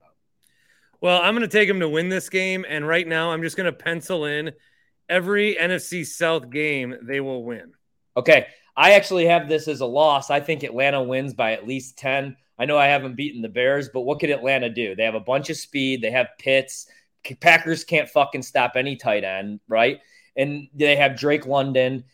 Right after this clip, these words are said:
Speaker 2: and they have all those running backs now, including Bijan. The Packers are the worst tackling team in the league, as we talked about with Andy Herman on the, uh, Kurt and Long podcast. Check that out, please, as well. Dude, I mean, Devondre Campbell regressed.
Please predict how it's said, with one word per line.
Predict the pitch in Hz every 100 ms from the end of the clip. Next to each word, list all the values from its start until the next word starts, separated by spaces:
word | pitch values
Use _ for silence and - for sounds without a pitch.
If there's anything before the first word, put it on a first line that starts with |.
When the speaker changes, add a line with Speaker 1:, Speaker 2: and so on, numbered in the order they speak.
| _ -
Speaker 2:
and | 131
they | 135
have | 135 127 117 -
all | 160 151
those | 151 131
running | 135 131 123
backs | 110 104 -
now, | 117 110 110
including | 113 - 143 131 120
Bijan. | 120 110 107 85 80 - _ -
The | 135
Packers | 170 180 190 175
are | 151 147
the | 117 131 175
worst | 160 160 151 156
tackling | 135 135 131 123
team | - 127
in | 127
the | 117
league, | 113 107 104
as | 104
we | 113
talked | 120 120
about | 117 113
with | 107 117
Andy | 113 110
Herman | 120 117 113
on | 107 104
the, | 98 95 - _ _
uh, | 110 104 90 - _ -
Kurt | 165 139
and | 127
Long | 135 131
podcast. | 123 110 104 110 107 -
Check | 147 127
that | 131 135
out, | 104 -
please, | 104 98 95
as | 95
well. | 98 98 98 _ _ _ - - - - 143
Dude, | 185 127 -
I |
mean, | 151 143
Devondre | 139 139 165 165 139
Campbell | - 160 160 156 147 139 _ _
regressed. | 147 147 147 147 143 - -